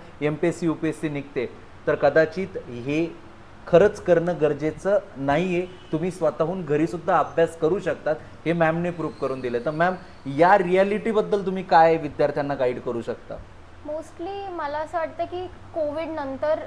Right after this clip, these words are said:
Speaker 2: हे जे ऑनलाइन form of, अ, क्लासेस आहे, ते खूप जास्त चालायला लागले. So ते एक बेनिफिट झालाय की आपण घरी राहून करू शकतो. नाहीतर आधी असं compulsion kind of thing होती की क्लासेस करायचे तर तिकडे जावंच लागायचं.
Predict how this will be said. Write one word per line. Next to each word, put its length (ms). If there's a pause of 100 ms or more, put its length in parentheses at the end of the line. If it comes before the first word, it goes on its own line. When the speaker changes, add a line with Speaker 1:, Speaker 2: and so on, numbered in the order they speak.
Speaker 2:
हे 120
जे 120
ऑनलाइन 640 (100)
form 380
of, 240
अ, 100
क्लासेस 500
आहे, 80
ते 180
खूप 200
जास्त 340 (200)
चालायला 360
लागले. 280 (380)
So 80
ते 60
एक 160
बेनिफिट 400
झालाय 400
की 100
आपण 320
घरी 220
राहून 280
करू 220
शकतो. 320
नाहीतर 200
आधी 300
असं 240
compulsion 540
kind 340
of 80 (100)
thing 120
होती 240
की 60
क्लासेस 440
करायचे 440
तर 60
तिकडे 300
जावंच 400
लागायचं. 500